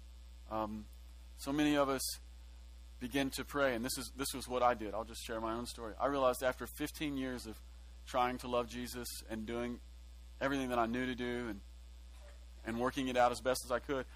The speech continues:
I realized that after fifteen years, ninety-nine percent of my prayers were just my internal anxieties made audible. With little to no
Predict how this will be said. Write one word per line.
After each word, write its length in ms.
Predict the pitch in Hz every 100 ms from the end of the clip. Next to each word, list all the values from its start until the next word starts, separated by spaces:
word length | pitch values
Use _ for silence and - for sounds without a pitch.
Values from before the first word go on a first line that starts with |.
| - -
I 60 |
realized 280 | 151 156 131
that 80 | 127
after 180 | - 123
fifteen 520 | - 151 - 143 135
years, 420 | 135 120 110 - - - - -
ninety-nine 640 | 120 143 151 151 139 131
percent 340 | - 123 139 131
of 60 |
my 160 | 120 113
prayers 360 | - 123 113
were 100 | 110
just 260 | 104 117 -
my 120 | 110
internal 440 | 113 123 131 120 113
anxieties 560 | 110 110 110 107 101
made 160 | 107 101
audible. 400 | 98 98 - - - - - - - - - - - - - - - - - - - - - - - - - - - 120
With 180 | 131
little 300 | 135 143 190 208
to 140 | 175
no 260 | 160 165